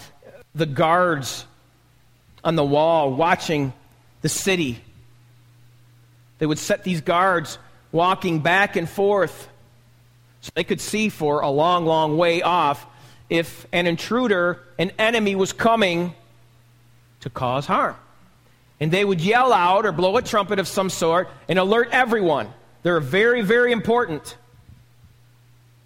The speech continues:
This man says, Even if the guards are wakeful and do their duty, still the place may be surprised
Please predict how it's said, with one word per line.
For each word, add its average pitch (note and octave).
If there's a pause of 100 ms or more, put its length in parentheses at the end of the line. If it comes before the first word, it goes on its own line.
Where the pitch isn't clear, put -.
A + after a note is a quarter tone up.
(2750)
This -
man G3+
says, G3
Even D#4
if -
the G#3+
guards G3
are F3+
wakeful F#3+ (220)
and E3
do B3
their D4
duty, G#3 (220)
still C#4+
the F3
place A3
may G3
be F3+
surprised C#3